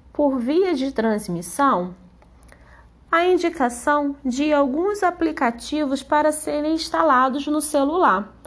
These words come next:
Esses aplicativos foram escolhidos e selecionados pela nossa equipe pedagógica, para que as crianças possam também aprender brincando. Foram a indicação dos jogos Formar Palavras,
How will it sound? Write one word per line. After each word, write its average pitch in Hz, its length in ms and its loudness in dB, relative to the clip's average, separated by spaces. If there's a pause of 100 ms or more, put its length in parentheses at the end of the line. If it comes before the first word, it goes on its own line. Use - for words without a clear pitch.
(460)
Esses 247 340 0
aplicativos 214 960 -4
foram 311 420 2
escolhidos 214 960 -4
e - 40 -16
selecionados 247 960 -2
pela 277 300 -2
nossa 294 360 0
equipe 240 480 -2
pedagógica, 240 920 0 (500)
para 247 280 2
que 247 140 -2
as - 140 0
crianças 233 640 -2
possam 262 460 0
também 254 400 0
aprender 302 640 0
brincando. 214 720 -4 (540)
Foram 370 600 2
a - 80 0
indicação 311 800 0
dos 285 380 -2
jogos 202 520 0
Formar 202 600 0
Palavras, 233 800 2